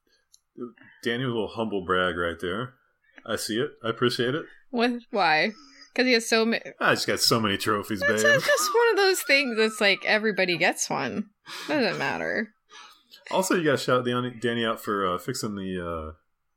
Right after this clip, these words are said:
Speaker 1: fixing the appliance.
Speaker 2: Uh,
Speaker 1: M V P.
Speaker 2: Danny has fixed our washer and dryer in this calendar year. And we,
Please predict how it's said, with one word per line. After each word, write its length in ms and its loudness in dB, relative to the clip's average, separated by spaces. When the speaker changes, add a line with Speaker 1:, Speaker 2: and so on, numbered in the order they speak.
Speaker 1:
fixing 260 -6
the 60 -4
appliance. 640 -10
Speaker 2:
Uh, 420 2
Speaker 1:
M 240 4
V 220 0
P. 440 -4
Speaker 2:
Danny 300 0
has 140 0
fixed 280 -2
our 160 2
washer 560 0
and 280 0
dryer 720 0
in 220 0
this 220 0
calendar 480 0
year. 520 0
And 640 -2
we, 520 2